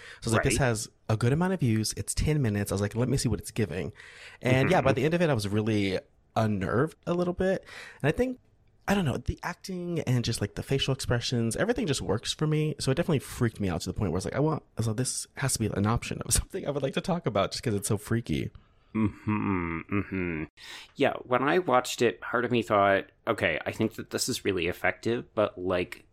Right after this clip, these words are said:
Speaker 2: a lot of things in horror, I do feel like for certain people, this would hit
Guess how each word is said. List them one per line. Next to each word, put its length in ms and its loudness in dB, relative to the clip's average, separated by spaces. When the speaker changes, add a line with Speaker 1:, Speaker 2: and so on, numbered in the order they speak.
Speaker 2:
a 120 4
lot 500 -2
of 180 -4
things 300 0
in 100 2
horror, 440 0
I 120 -4
do 220 -4
feel 240 -2
like 240 -2
for 160 -10
certain 360 -4
people, 380 -4
this 220 -4
would 120 -4
hit 380 0